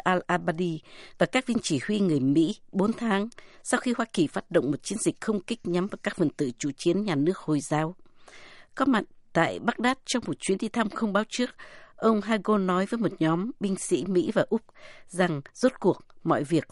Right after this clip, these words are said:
sẽ phải tùy thuộc vào Iraq phải tự bảo vệ và hỗ trợ chính mình. Bộ trưởng Quốc phòng Mỹ nói,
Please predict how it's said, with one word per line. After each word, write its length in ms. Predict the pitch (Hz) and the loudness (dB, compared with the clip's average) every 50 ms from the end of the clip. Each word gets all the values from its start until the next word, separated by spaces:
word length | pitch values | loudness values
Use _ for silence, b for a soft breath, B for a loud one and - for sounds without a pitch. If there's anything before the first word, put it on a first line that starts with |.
| - | -6
sẽ 80 | - 160 | -6 -4
phải 140 | - 165 - | -2 -2 -4
tùy 240 | - - 160 139 - | -2 -4 -4 -4 -2
thuộc 180 | - 160 - - | -2 -4 -4 -2
vào 120 | 170 143 - | -4 -4 -2
Iraq 260 | - 190 180 - 233 - - - | 0 0 0 0 0 -2 -4 -6
phải 120 | - 143 - - - | -8 -8 -8 0 2
tự 200 | - 175 147 - | 4 4 4 2
bảo 200 | - 151 139 135 | 0 -4 -4 -4
vệ 260 | 131 156 156 147 - - - - | -2 0 0 -2 -2 -4 -6 -6
và 120 | 151 143 135 | -4 -4 -4
hỗ 180 | - - - | -4 -6 -6
trợ 240 | - - - - - - | -4 -2 -4 -4 -4 -6
chính 200 | - - 180 190 | -8 -6 -4 -4
mình. 180 | 196 165 139 123 - - b b b b b b b b b b b b b b - | -4 -4 -6 -8 -12 -18 b b b b b b b b b b b b b b -2
Bộ 120 | 156 160 156 | 0 0 0
trưởng 280 | - - 180 160 147 131 | 2 4 6 6 6 4
Quốc 180 | - - 247 | 2 0 -2
phòng 200 | - - 170 143 | 0 0 2 4
Mỹ 160 | 147 165 180 208 | 4 4 4 2
nói, 360 | 220 196 180 185 196 208 | 2 2 2 0 0 -2